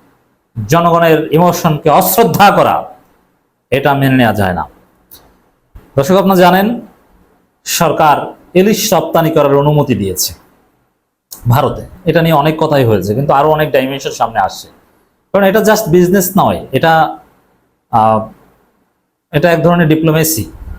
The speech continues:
এবং কেউ কেউ বলছেন যে ভারত বাংলাদেশকে বাধ্য করেছে, ভারতের ধমকে বাংলাদেশ ইলিশ দিতে বাধ্য করেছে, এরকম কথাবার্তাও বলছেন। এটা বাংলাদেশ সরকারের নৈতিক পরাজয়, নানান কিছু। এই দিকগুলোর অনেক ব্যাখ্যা আছে। একটা দিক হচ্ছে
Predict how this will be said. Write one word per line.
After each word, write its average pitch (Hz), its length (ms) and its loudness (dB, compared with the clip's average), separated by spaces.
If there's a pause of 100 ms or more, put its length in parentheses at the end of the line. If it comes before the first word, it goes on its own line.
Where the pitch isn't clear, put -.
(260)
এবং 151 180 2
কেউ 165 160 2
কেউ 185 100 4
বলছেন 180 380 2
যে 170 220 2
ভারত 147 300 0
বাংলাদেশকে 160 480 -2
বাধ্য 135 360 0
করেছে, 104 360 -6 (840)
ভারতের 147 320 0
ধমকে 135 680 0 (400)
বাংলাদেশ 151 400 0
ইলিশ 156 220 2
দিতে 156 180 2
বাধ্য 139 360 0
করেছে, 110 380 -2 (600)
এরকম 160 260 2
কথাবার্তাও 175 460 0
বলছেন। 95 360 -2 (800)
এটা 135 140 0
বাংলাদেশ 160 380 2
সরকারের 180 260 0
নৈতিক 160 380 0
পরাজয়, 101 360 -2 (320)
নানান 160 240 0
কিছু। 104 260 -10 (760)
এই 190 140 2
দিকগুলোর 180 460 2
অনেক 156 300 0
ব্যাখ্যা 120 300 -2
আছে। - 200 -8 (680)
একটা 156 160 -2
দিক 208 180 2
হচ্ছে 196 280 0